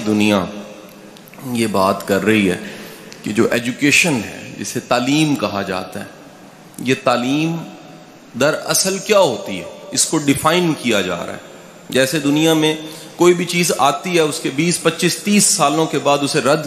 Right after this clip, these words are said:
کیا جاتا ہے، پھر ایک نیا ٹرینڈ چلتا ہے۔ آپ مثال لے لیجئے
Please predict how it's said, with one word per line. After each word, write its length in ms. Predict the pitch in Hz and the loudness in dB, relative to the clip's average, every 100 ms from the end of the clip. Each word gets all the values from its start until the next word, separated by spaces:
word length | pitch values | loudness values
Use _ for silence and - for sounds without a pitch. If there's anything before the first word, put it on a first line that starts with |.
| - | 0
کیا 160 | 135 | 2
جاتا 300 | 123 113 120 | 4 2 0
ہے، 100 | 123 | -2
پھر 120 | 247 | 0
ایک 140 | 240 175 | 0 2
نیا 300 | 143 147 131 - - - | 2 2 0 -4 -16 -2
ٹرینڈ 260 | 135 131 - | 2 2 0
چلتا 360 | 98 92 101 | -2 0 -4
ہے۔ 40 | 95 - - - - - | -4 -10 -18 -20 -8 0
آپ 500 | 113 - - - - | 0 -2 -12 -10 -2
مثال 400 | 113 120 120 135 | 0 2 2 2
لے 120 | 120 | 0
لیجئے 340 | 127 135 151 | -2 -2 -2